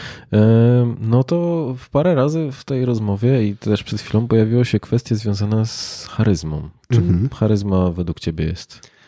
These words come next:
Speaker 2: Właśnie, e, jak widziałem, że każdemu zadajesz to pytanie,
Speaker 1: Mhm.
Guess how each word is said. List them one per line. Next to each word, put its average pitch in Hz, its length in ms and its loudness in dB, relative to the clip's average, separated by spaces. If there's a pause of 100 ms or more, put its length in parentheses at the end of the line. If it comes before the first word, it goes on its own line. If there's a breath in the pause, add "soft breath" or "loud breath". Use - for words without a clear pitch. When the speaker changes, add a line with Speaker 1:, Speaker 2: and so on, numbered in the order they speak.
(200 loud breath)
Speaker 2:
Właśnie, 113 600 0
e, 98 240 -6
jak - 440 -6 (580 soft breath)
widziałem, 131 300 4
że 123 80 2
każdemu 127 360 2
zadajesz 113 300 0
to - 80 -4
pytanie, 113 420 0 (380)
Speaker 1:
Mhm. 101 260 -10